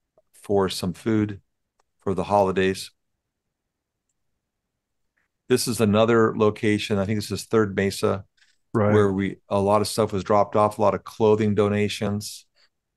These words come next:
Speaker 1: Uh, food, clothes, and fuel. That's what they were, what Mike said they needed. So that's what people brought up there.
Speaker 2: A lot of people that have asked me questions of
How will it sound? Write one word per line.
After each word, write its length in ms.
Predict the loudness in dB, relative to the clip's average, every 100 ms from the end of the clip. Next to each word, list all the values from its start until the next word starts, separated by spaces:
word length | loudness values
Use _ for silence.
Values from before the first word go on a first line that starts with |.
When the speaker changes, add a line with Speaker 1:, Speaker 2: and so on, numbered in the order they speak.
| _ _ _ _ _ _ _ _ _
Speaker 1:
Uh, 200 | -4 -4
food, 320 | 0 0 0
clothes, 420 | 0 2 4 4
and 160 | 2 -4
fuel. 380 | -2 2 2 2
That's 280 | 0 0 -2
what 140 | 0
they 200 | 2 2
were, 300 | 2 0 0
what 480 | -4 -10 -4 -2 -2
Mike 220 | -2 -2
said 200 | -4 -2
they 100 | 0
needed. 400 | 0 -2 -6 -12 _
So 260 | -10 -4
that's 300 | 0 0 -2
what 140 | -8 -8
people 520 | -10 -6 -4 -4 -8 _ _ _ -2
brought 240 | 0 2
up 180 | 0 -4
there. 260 | -8 -8 _ _ _ _ _ _ _
Speaker 2:
A 40 | 2
lot 220 | 4 4
of 100 | 2
people 320 | 0 2 4
that 100 | 4
have 120 | 6
asked 300 | 6 6 4
me 100 | 0
questions 640 | 0 6 6 6 -2 -2 0
of 160 | -2